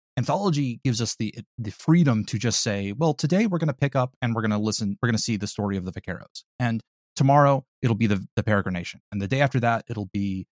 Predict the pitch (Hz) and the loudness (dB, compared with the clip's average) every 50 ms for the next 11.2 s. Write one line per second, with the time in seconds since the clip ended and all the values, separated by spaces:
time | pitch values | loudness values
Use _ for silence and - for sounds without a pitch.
0 | _ _ - 117 - 151 165 147 127 120 127 156 - 170 - 139 131 123 110 127 | _ _ -10 -8 -4 -2 0 0 0 0 0 -2 -2 0 0 0 0 2 0 0
1 | 117 101 - - - 113 110 104 95 90 - 67 - - _ - 117 - - - | 0 0 -2 -2 -2 -2 -2 -2 -4 -6 -8 -12 -16 -10 _ -6 -4 -4 -4 -2
2 | - 117 113 - - 113 107 104 104 101 95 92 92 92 87 - _ _ 113 101 | -2 -4 -2 -2 -2 0 0 0 -2 -2 -4 -6 -8 -10 -10 -14 _ _ -10 -8
3 | 85 107 110 110 117 131 120 - - - - 127 - _ - - 175 196 - 180 | -6 -2 -2 0 0 0 -2 -2 -6 -10 -12 -14 -14 _ -6 -2 -2 -2 0 0
4 | 151 156 117 98 - 139 123 - 120 - - - 117 113 113 110 104 - - - | -2 -2 -2 -2 -4 -6 -6 -6 -8 -10 -10 -8 -4 -4 -2 -2 -4 -6 -10 -8
5 | - 123 117 113 110 104 - - - - 113 110 107 101 101 - _ - 107 - | -6 -4 -2 -2 -2 -4 -6 -10 -8 -4 -4 -2 -2 -2 -4 -8 _ -14 -12 -8
6 | - - - 160 165 160 131 139 - 127 - - _ 113 110 - - 101 98 95 | -6 -4 0 2 2 4 2 2 -2 -2 -6 -6 _ -8 -8 -6 -8 -8 -8 -10
7 | - _ _ _ - 113 110 123 135 127 - 127 117 117 104 104 98 98 98 98 | -12 _ _ _ -4 0 0 2 0 2 0 0 0 0 0 -2 -2 -2 -2 0
8 | 98 98 98 95 - - - _ _ - - - - 113 110 95 95 87 - - | 0 0 0 -2 -4 -8 -14 _ _ -8 -8 -4 -2 -2 -2 -2 -4 -6 -6 -10
9 | - 98 92 82 - - _ _ _ _ _ _ 139 131 - - 117 113 139 127 | -10 -10 -12 -14 -16 -20 _ _ _ _ _ _ 0 0 0 -4 0 0 0 0
10 | - - - 117 135 143 123 113 101 101 107 104 95 98 104 98 95 90 87 98 | 0 -4 0 2 2 4 4 4 4 4 2 2 2 0 -2 -4 -4 -6 -8 -8
11 | 90 92 92 92 | -8 -6 -8 -8